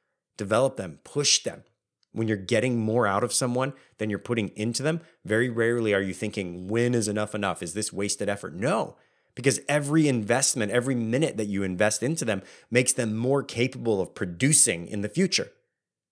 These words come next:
Every ounce of mentorship, every ounce of training, every ounce of apprenticeship, it means that they can accomplish and do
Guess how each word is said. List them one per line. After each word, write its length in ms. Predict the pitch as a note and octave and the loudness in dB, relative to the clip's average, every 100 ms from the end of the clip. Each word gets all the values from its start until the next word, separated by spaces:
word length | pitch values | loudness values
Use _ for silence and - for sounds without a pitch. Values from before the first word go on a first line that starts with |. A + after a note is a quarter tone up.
| _ _ _ _ _ _ _ | _ _ _ _ _ _ _
Every 240 | C#3 C#3+ C#3 | 0 2 2
ounce 220 | C3+ C3+ | 0 0
of 80 | A2+ | 0
mentorship, 640 | A#2+ C#3 C#3 A#2+ F#2+ E2+ | 2 2 0 0 0 0
every 260 | A#2 D3 A#2 | 0 0 -2
ounce 180 | A#2+ | -4
of 140 | G#2+ - | -6 -4
training, 480 | - C3+ D3 A2+ G2 | -2 0 0 0 -2
every 160 | C#3+ | -2
ounce 160 | C3 B2+ | -2 -2
of 100 | A#2 | -4
apprenticeship, 680 | B2 - E3+ E3 - - - _ _ _ _ | -6 -2 -2 0 -2 -2 -8 _ _ _ _
it 100 | C3+ | 2
means 220 | C#3+ C#3 - | 4 4 2
that 240 | A#2 E2+ | -2 4
they 120 | B2+ | 2
can 200 | C#3 A#2 | 4 0
accomplish 680 | G2 - - E3+ E3 G#2 - | -2 -4 -2 -2 0 -2 0
and 200 | F#2 F2 | -2 -2
do 320 | A#2+ C#3+ G2+ | 2 2 0